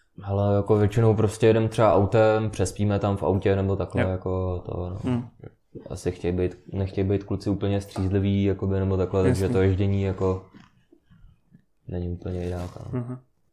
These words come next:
Speaker 1: A královácká celebrita, jako, jinak.
Speaker 2: Jsi takový burák, burák králováku?
Speaker 1: Mám to v píči nějak tak, někdo je lepší, někdo je horší, veď, jako, jsme lidi.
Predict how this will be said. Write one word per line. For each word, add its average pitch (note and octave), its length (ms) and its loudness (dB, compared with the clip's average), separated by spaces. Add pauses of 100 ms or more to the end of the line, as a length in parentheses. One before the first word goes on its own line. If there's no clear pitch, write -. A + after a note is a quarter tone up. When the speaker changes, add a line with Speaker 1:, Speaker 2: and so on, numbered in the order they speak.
(220)
Speaker 1:
A F2+ 380 0
královácká F#2+ 680 2
celebrita, F#2 520 -2
jako, F2 300 -8
jinak. F2+ 260 -10
Speaker 2:
Jsi - 340 -16
takový C#3+ 280 -2
burák, C#3+ 480 4
burák C#3 460 4
králováku? B2+ 600 2 (320)
Speaker 1:
Mám F#2 220 0
to G#2 120 0
v G2 80 -4
píči G2+ 260 -4
nějak B2 240 -2
tak, A#2 200 0
někdo G#2 220 0
je F#2+ 80 2
lepší, F#2+ 360 -4
někdo F#2+ 200 -2
je F#2 80 -4
horší, F#2 380 -6
veď, F#2 220 -8
jako, F#2 300 -12 (100)
jsme E2+ 220 -14
lidi. F2+ 280 -10